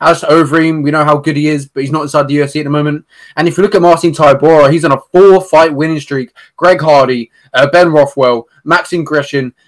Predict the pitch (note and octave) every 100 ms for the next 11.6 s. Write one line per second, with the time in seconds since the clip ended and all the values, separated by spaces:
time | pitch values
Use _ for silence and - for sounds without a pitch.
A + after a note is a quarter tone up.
0 | _ - D3 C#3 - D#3+ C#3+ D3 C#3 -
1 | D#3 C3+ B2 - D3 - A#3 D4 F#3+ -
2 | A#3+ A3+ - E3 C#3+ A#2+ C3 G#3+ C#4+ B3
3 | B3+ B3+ A3+ - G3 A#3 C4 A#3 A#3+ A3+
4 | C4+ G#3+ D3 G3 G3+ C#3+ D3 A#3 A#3+ C4
5 | A3+ F#3+ C4 G3+ - F#3+ F#3 F3+ E3+ F#3
6 | G#3 C#3 - _ - D3+ E3 E3 D3+ D3+
7 | D#3 E3 D#3+ E3 F3 F3 F3+ F3 E3 C3+
8 | F3 F#3 C#3 D3+ C#3 D3+ C3 D3+ C3+ D3
9 | E3 D3 B2+ C3 B2+ C#3 C#3+ D3 C#3 C#3
10 | D3 E3 C3+ - D#3 D3 C#3 C3+ C3 _
11 | _ C3 C3 C3 B2 A2